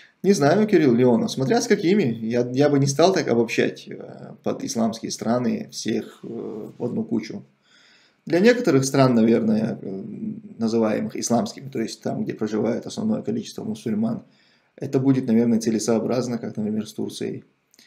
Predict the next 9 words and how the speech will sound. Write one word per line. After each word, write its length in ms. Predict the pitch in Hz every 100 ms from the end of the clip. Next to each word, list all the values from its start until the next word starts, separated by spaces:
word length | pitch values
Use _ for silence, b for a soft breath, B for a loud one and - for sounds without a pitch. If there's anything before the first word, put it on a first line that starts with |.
| b b b
Для 460 | - 120 120 123 117
некоторых 500 | 117 131 - 123 120
стран 320 | - 120 113
это, 140 | 113 117
наверное, 320 | 117 113 107
будет 320 | 110 110 110
не 220 | 110 110
совсем 400 | 113 110 - 113
целесообразно. 880 | 113 117 - 117 113 113 113 - -